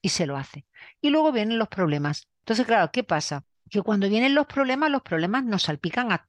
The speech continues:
todos los profesionales que estamos en el sector, porque yo he visto fotografías de necrosis, y voy a explicar lo que es la palabra necrosis. Necrosis es tejido muerto,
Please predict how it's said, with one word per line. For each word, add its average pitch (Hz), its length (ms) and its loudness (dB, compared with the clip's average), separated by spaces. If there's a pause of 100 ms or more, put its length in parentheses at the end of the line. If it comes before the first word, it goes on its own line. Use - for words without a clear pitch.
todos 269 480 -2
los 175 160 -2
profesionales 165 720 -4
que - 120 -6
estamos 156 360 -6
en 160 80 -4
el 151 120 -2
sector, 262 460 -2
porque 156 380 -4
yo 165 80 0
he 165 40 2
visto 160 220 -2
fotografías 160 880 -2
de 170 140 0
necrosis, 202 1040 -2 (140)
y 156 160 0
voy 170 160 2
a 180 60 0
explicar 180 340 -4
lo 190 100 -4
que 175 60 -2
es 170 80 -2
la 180 100 -2
palabra 160 340 -2
necrosis. 160 520 -4
Necrosis 185 480 -4
es 240 80 -8
tejido 220 340 -2
muerto, 156 540 -4